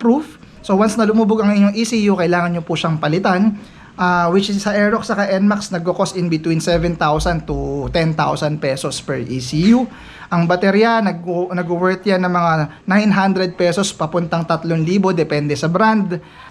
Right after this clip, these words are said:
Ayun, yun yung mga dap-, masisira nyo pag nag-level three kayo. So, ayan mga sirs, once na ma-reach mo yung level three, syempre, lahat ng tinamaan nun, syempre, bubuksan mo, mo yung upuan mo, tinan mo kung ano yung pinasok ng tubig dyan.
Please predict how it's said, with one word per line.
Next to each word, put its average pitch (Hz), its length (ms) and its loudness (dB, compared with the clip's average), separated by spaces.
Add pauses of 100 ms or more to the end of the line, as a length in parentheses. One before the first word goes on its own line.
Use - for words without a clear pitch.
Ayun, 196 400 6
yun 190 240 2
yung 190 80 2
mga 180 480 0
dap-, 190 240 -2
masisira 202 480 2
nyo 175 160 -2
pag 170 160 -2
nag-level 156 480 0
three 135 160 -4
kayo. 123 240 0 (240)
So, 269 320 4
ayan 294 320 2
mga 240 160 2
sirs, 208 320 -2
once 302 240 0
na 311 80 2
ma-reach 302 240 0
mo 277 160 2
yung 269 80 4
level 233 400 2
three, 196 320 0 (320)
syempre, 262 640 2 (240)
lahat 262 400 0
ng 247 640 0
tinamaan 247 560 4
nun, 240 260 4 (220)
syempre, 202 320 0
bubuksan 190 400 2
mo, 208 80 2
mo 208 80 2
yung 214 160 0
upuan 247 400 0
mo, 233 320 2
tinan 185 240 0
mo 208 80 2
kung 196 160 -2
ano 190 80 0
yung 190 80 -2
pinasok 185 400 -2
ng 185 80 -2
tubig 208 400 0
dyan. 208 320 0